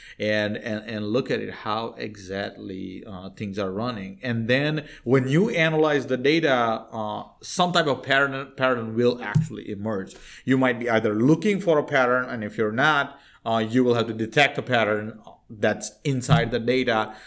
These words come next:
So, so after looking at one month of, of machine status, I realized, well,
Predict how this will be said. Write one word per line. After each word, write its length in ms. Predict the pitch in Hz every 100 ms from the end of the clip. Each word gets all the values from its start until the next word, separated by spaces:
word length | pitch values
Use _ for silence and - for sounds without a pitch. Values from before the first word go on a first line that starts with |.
| -
So, 540 | - - 127 123 123 127
so 220 | 127 139
after 320 | 127 135 131
looking 440 | 131 143 151 160 147
at 400 | 147 143 139 143
one 420 | 123 127 135 135
month 340 | 131 131 127
of, 180 | 127 120
of 200 | 120 113
machine 400 | 123 117 123 123
status, 480 | 117 131 123 117 113
I 100 | 110
realized, 640 | 113 139 131 120 113 110
well, 520 | 117 120 123 123 117